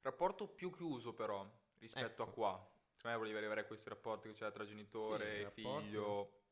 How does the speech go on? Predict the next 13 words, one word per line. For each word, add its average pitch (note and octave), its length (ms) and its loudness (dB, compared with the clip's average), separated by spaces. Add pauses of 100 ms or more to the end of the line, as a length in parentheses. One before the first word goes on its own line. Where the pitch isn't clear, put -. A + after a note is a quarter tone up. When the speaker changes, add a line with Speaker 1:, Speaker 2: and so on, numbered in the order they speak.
(160)
Speaker 1:
È - 100 -12
più D3 180 -2
chiuso, A#2+ 440 -2
tipo G#2 200 -6
qua B2 240 4
magari A2+ 500 2
una, A2 440 -2
una G#2+ 180 -4
ragazza A2+ 360 0
si - 100 -12
confida A2 380 -4
alla A2 140 2
madre A2 640 0